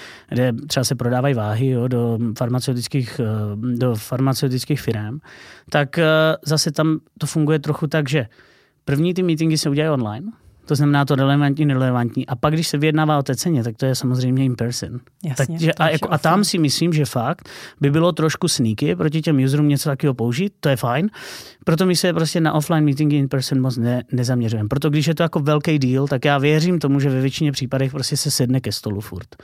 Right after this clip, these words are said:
Speaker 1: A to můžu vám říkat, že se to prostě změní, nezmění. Já si to nemyslím, jo. Já si, d-,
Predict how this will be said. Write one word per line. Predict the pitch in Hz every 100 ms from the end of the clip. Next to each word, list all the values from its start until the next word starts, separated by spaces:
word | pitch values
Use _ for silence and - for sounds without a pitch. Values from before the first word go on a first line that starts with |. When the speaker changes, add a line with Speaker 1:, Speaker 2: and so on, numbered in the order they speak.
| - -
Speaker 1:
A | 135
to | 175 160 - - - - _
můžu | - 120 147
vám | 151
říkat, | 135 131 147
že | 147
se | -
to | 151 160
prostě | 151 - 170
změní, | 123 139
nezmění. | 147 120 151 151
Já | 135
si | 139 165
to |
nemyslím, | 151 117 107 104 104
jo. | 107
Já | 135
si, | 143 180 - - - - _ _ -
d-, | 170